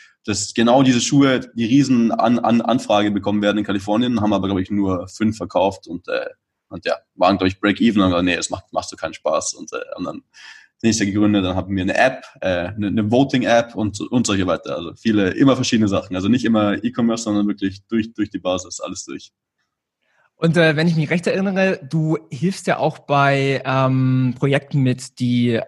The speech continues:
Speaker 2: auch was, was Gutes für die Welt tun. Vielleicht kannst du da auch nochmal ein Wort drüber verlieren. Weil da war ich, ich persönlich war da super fasziniert und, äh, ich mag auch deine Message dahinter und deine Attitüde. Vielleicht kannst du da auch nochmal ein bisschen was erzählen.
Speaker 1: Ja, genau, weil für mich ist, du musst überlegen,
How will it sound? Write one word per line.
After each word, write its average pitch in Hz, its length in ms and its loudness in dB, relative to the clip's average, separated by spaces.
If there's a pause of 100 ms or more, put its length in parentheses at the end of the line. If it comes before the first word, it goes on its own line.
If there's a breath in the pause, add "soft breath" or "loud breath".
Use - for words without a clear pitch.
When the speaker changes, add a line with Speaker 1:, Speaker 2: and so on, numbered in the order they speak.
Speaker 2:
auch 131 160 -6
was, 131 240 -6
was 135 160 -2
Gutes 170 240 0
für - 100 -6
die 120 120 -2
Welt 110 220 -4
tun. 113 300 -2
Vielleicht 120 280 0
kannst 135 160 0
du 127 40 -4
da 113 100 2
auch 135 100 4
nochmal 117 240 2
ein 113 240 -4
Wort 110 200 -4
drüber 110 200 -6
verlieren. 113 260 -4
Weil 117 80 0
da 131 80 4
war 147 140 4
ich, 151 80 0 (160)
ich 196 120 0
persönlich 170 300 2
war 143 80 4
da 139 80 2
super 151 220 0
fasziniert 143 600 -2 (360 soft breath)
und, 123 260 0
äh, 127 140 2
ich 123 100 -2
mag 123 220 2
auch 127 80 0
deine 123 180 0
Message 127 340 -2
dahinter 139 380 0
und 117 100 0
deine 117 220 2
Attitüde. 127 480 -2
Vielleicht 127 240 -2
kannst 123 160 -2
du 117 60 -4
da 110 80 -2
auch 113 80 -2
nochmal 117 180 0
ein 107 60 -4
bisschen 110 180 -8
was 113 140 -4
erzählen. 120 420 -8 (880 soft breath)
Speaker 1:
Ja, 143 200 4
genau, 131 280 4
weil 110 140 0
für 113 120 -4
mich 143 160 4
ist, 139 100 -2
du 131 80 0
musst 143 160 2
überlegen, 127 540 0